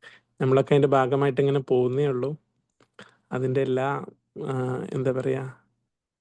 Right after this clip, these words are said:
എല്ലാ ഇതും, ആ, സജിന മാമിനാണ് കൊടുക്കേണ്ടത്.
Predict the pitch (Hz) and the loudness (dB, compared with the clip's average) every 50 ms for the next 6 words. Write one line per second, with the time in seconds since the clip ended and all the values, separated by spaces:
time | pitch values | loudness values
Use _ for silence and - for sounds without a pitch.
0 | _ _ _ _ _ _ _ _ _ _ _ _ - - - - 143 135 131 135 | _ _ _ _ _ _ _ _ _ _ _ _ -18 -8 0 2 4 4 6 6
1 | 139 151 151 143 131 147 147 147 139 - - - 135 135 131 127 127 120 - 131 | 4 4 4 4 2 2 0 -2 -4 -8 -8 -6 -4 -4 -2 -4 -2 0 0 2
2 | 123 131 131 135 131 131 131 131 131 131 131 131 127 123 123 127 127 113 - _ | 2 2 2 2 0 0 -2 -2 -2 -2 -2 -4 -4 -4 -6 -6 -8 -10 -12 _
3 | _ _ - - - 127 120 - - - 123 127 123 123 123 147 - | _ _ -18 -10 -6 -6 -6 -6 -4 -2 0 0 0 0 0 -2 -2